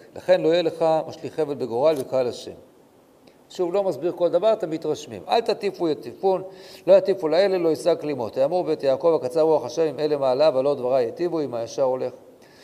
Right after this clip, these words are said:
ואת מול עמי לאויב יקומם, ממול שלמה עדר תפשיטון, מעוברים בטח שובי מלחמה." פסוק קשה, נחזור אליו עוד, נסביר אותו עוד פעם, הוא חשוב.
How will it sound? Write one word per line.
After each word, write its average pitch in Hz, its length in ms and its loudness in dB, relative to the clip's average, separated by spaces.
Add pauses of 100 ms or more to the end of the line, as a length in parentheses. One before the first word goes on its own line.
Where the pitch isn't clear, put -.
(320)
ואת 220 360 0
מול 262 260 4
עמי 233 540 2
לאויב 190 480 6
יקומם, 147 600 0 (200)
ממול 151 360 -2
שלמה 202 640 2
עדר 208 300 4
תפשיטון, 156 840 -6 (440)
מעוברים 151 580 0
בטח 214 460 4
שובי 175 380 0
מלחמה." 151 500 -2 (280)
פסוק 175 400 -4
קשה, 165 380 0 (760)
נחזור 156 500 4
אליו 120 220 2
עוד, 101 200 -8
נסביר 113 360 -6
אותו 123 220 -2
עוד 147 140 2
פעם, 160 180 0
הוא 151 120 -2
חשוב. 117 460 -8